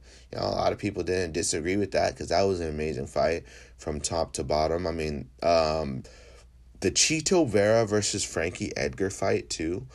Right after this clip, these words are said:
was a very great fight for Frankie, you know, up until, obviously, the front kick knockout stuff, and argue if it's an early stoppage, late stoppage, if you will.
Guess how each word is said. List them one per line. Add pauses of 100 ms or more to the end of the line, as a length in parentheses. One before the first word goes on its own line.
(240)
was
a
very
great
fight
for
Frankie,
you
know,
up
until,
obviously,
the
front
kick
knockout (300)
stuff,
and
argue
if
it's
an
early
stoppage,
late
stoppage,
if
you
will.